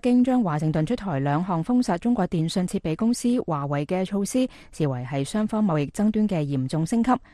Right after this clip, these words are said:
而家中國嘅領導層對達成一份持久而且有意義嘅美中貿易協議嘅期待值已經大大降低。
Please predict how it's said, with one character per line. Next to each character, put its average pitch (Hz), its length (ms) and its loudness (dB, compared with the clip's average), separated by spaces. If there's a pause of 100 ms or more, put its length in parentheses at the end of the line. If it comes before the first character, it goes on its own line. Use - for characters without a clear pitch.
(220)
而 139 100 -4
家 190 240 0
中 214 140 0
國 196 100 0
嘅 165 140 -2
領 151 120 0
導 151 140 -2
層 147 320 -2
對 175 180 0
達 160 180 -2
成 151 180 -2
一 202 40 -2
份 165 240 -2
持 147 280 -6
久 175 240 2 (200)
而 160 60 0
且 214 160 0
有 214 180 2
意 175 360 0
義 170 40 -2
嘅 185 160 2
美 170 220 0
中 262 180 2
貿 202 160 4
易 151 120 2
協 - 180 -4
議 165 220 0
嘅 175 220 0
期 139 220 -4
待 151 160 2
值 147 160 2 (280)
已 151 100 0
經 202 260 0
大 131 160 -4
大 131 200 -6
降 147 240 0
低。 190 280 0